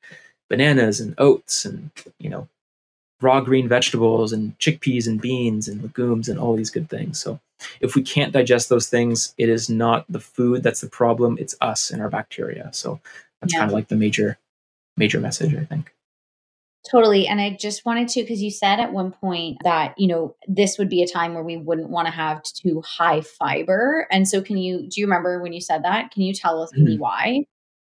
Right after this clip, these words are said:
Speaker 1: Yeah. So what happens is that if we have an inflamed gut, if we have an injured gut, and we're, we're just kind of adding fire to fire in a sense, like, it's not really
Speaker 2: Yeah.
Speaker 1: healing anything,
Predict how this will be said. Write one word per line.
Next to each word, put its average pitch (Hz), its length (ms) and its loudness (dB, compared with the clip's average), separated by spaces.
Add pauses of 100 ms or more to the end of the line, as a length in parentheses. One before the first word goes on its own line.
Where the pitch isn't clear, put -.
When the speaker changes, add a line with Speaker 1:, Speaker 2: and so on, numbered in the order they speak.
(760)
Speaker 1:
Yeah. 143 480 4
So 156 540 6 (720)
what 160 160 2
happens 196 440 2
is 151 140 2
that 135 240 2
if 143 160 0
we 131 100 2
have 131 360 2
an 139 80 4
inflamed 117 500 0
gut, - 360 -2
if - 120 -14
we 120 80 0
have 117 220 0
an 117 80 -2
injured 113 400 -2
gut, 113 260 -2 (800)
and 117 180 0
we're, 120 280 6
we're 123 160 0
just 156 200 0
kind 151 160 0
of 117 120 2
adding 117 260 2
fire 110 320 2
to - 80 -4
fire 95 340 0
in - 80 -8
a - 60 -10
sense, - 320 -8
like, - 140 -10
it's - 120 -12
not 127 140 -2
really 117 240 -2
Speaker 2:
Yeah. 185 220 2
Speaker 1:
healing 117 100 2
anything, 135 480 -2